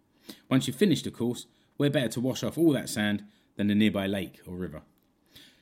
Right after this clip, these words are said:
The nearest one to the centre of Seinäjoki is at Sahalampi, which is fifteen-minute walk from the centre of the town. Mölkky. Now,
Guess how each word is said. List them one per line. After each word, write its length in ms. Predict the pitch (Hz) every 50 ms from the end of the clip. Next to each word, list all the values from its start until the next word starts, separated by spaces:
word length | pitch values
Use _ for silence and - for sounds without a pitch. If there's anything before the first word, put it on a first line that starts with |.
| _ _
The 80 | - 127
nearest 300 | 147 160 151 139 139 -
one 120 | 139 131 131
to 100 | - 120
the 60 | 113
centre 320 | - - 165 165 139 - 117
of 80 | -
Seinäjoki 640 | - - 113 107 107 104 104 98 - - 104 92 101
is 100 | 95 107
at 200 | 104 92 - -
Sahalampi, 760 | - - 151 135 - 107 92 87 90 87 - - 92 87 - -
which 220 | 98 92 - -
is 240 | 107 98 92 92 - _ _ _ _
fifteen-minute 560 | - 110 - - 127 127 131 135 139 139 139
walk 340 | 139 143 143 117 - - -
from 160 | - - 135
the 80 | 135 127
centre 320 | - 147 143 139 139 143
of 60 | 139 127
the 100 | 120 -
town. 240 | 143 143 147 139 - - _ _ _ _ _ _ _ _ _ _ _ _ _ _ _ _ _ _ _ _ _ _ _ _ _ _ _ _ _ _ _ _ _ _ _ _ -
Mölkky. 540 | 120 127 123 110 98 - - - 90 85 - - _ _ _ _ _
Now, 360 | - 117 113 104 98 87 -